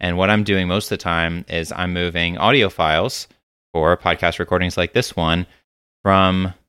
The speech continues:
local storage into my podcast editing app, Fairite Recording Studio. And so it just cuts out a whole step. And so that's something to keep in mind. If you're not using local storage that much, um, and you're trying to think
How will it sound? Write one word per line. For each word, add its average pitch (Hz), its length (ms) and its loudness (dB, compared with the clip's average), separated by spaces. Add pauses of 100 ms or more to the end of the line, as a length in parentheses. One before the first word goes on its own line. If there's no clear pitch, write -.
(120)
local 101 260 2
storage 95 520 2
into 90 880 -2 (240)
my 85 520 -2 (160)
podcast 87 380 -2
editing 101 360 0
app, 80 280 -2
Fairite 85 500 2
Recording 95 420 -4
Studio. 80 480 -2 (540)
And 90 100 -4
so 104 80 2
it 95 60 2
just 95 180 -4
cuts 127 240 0
out 107 160 4
a 101 60 2
whole 98 180 0
step. - 480 -2
And 85 180 -4
so 90 140 -4
that's 92 200 2
something 92 300 -4
to 85 60 -4
keep - 200 -6
in 87 80 -4
mind. 80 400 0
If - 360 -6 (240)
you're 90 120 -6
not 110 220 2
using 123 560 2
local 113 260 -2
storage 113 360 -2
that 107 180 0
much, 95 480 -2 (380)
um, 92 220 0
and 92 100 0
you're 90 100 -2
trying 95 180 0
to 90 60 -2
think 87 280 -2